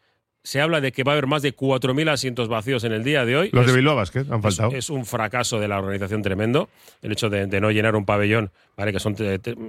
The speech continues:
Speaker 1: ampliados, son trece mil más o menos.
Speaker 2: Y mira que lo hace bien en la organización de la Copa y lo bonita que es esta competición, ¿eh?
Speaker 1: Sí, pero a-, esa competición de las aficiones parece que empieza a ser un poco como lo que hablaban ayer en, en la Champions los alemanes que fueron a París, ¿no?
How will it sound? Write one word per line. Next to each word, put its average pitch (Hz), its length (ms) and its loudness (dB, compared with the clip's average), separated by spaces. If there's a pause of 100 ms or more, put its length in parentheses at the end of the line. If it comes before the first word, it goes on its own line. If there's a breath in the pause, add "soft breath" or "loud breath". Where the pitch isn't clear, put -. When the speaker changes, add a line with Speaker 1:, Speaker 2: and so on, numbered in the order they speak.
(500)
Speaker 1:
ampliados, 113 480 2
son 113 140 0
trece 104 280 0
mil 139 240 2
más 113 220 0
o 110 60 0
menos. 127 380 2
Speaker 2:
Y 131 100 4
mira 117 200 6
que 120 80 2
lo 117 80 6
hace 113 180 2
bien 127 280 4
en 131 100 2
la 107 80 2
organización 98 400 0
de 120 80 4
la 101 120 2
Copa 147 360 0
y 143 60 2
lo 113 100 4
bonita 101 300 2
que 107 80 -2
es 104 40 -2
esta 107 140 0
competición, 92 540 -2
¿eh? 87 80 -2
Speaker 1:
Sí, 151 180 -4
pero 101 480 -2
a-, 117 140 -2
esa 127 320 0
competición 123 380 0
de 127 100 2
las 123 180 0
aficiones 135 540 0
parece 120 400 0
que 127 420 2
empieza 107 300 0
a 113 40 0
ser 123 160 0
un 127 60 0
poco 127 180 0
como 127 180 2
lo 113 40 2
que - 80 -4
hablaban 120 320 2
ayer 117 220 2
en, 107 280 -2
en 107 120 -4
la 104 80 0
Champions 117 320 0
los 101 120 -2
alemanes 110 380 2
que 113 80 -2
fueron 104 220 -2
a 101 40 0
París, 127 300 2
¿no? 196 240 0